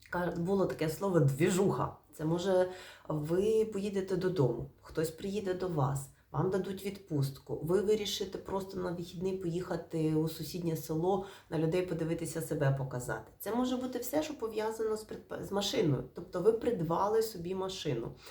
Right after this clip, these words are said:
ви плануєте придбати машину. Якраз лютий тоді ваш місяць. Це з одного боку. З іншого боку, якщо трошки дивитися таку в глибину подій, це може бути робота над собою для того, щоб, е, взяти контроль в свої руки. Подивіться,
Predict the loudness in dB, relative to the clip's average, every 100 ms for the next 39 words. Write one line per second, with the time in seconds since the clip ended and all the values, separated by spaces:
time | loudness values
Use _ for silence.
0 | -16 -2 -2 2 4 6 4 2 -2 -2
1 | 0 0 0 -4 -6 -6 -4 -4 0 0
2 | 0 -4 -4 -2 -2 -2 -4 -4 -2 -2
3 | 0 0 0 -4 0 0 0 -4 -12 -18
4 | -20 -16 -16 0 4 4 0 0 2 4
5 | 2 -2 -8 -10 -4 -2 0 0 0 0
6 | 0 -2 -2 -4 -2 -2 -2 -8 -6 -4
7 | -4 -6 -6 -6 -2 -2 0 2 2 2
8 | 2 0 0 -6 0 0 0 -2 -2 0
9 | 2 2 2 -2 -2 -2 0 0 0 -2
10 | -2 -2 0 0 -2 -4 -8 -6 0 0
11 | 0 -2 -6 -6 -4 -4 -2 -4 -4 -6
12 | -18 -20 -20 -20 -10 -2 0 0 2 2
13 | 2 0 -2 0 2 2 0 -2 -2 2
14 | 2 2 -2 -2 0 0 -4 -8 -4 -2
15 | -2 -2 -2 -2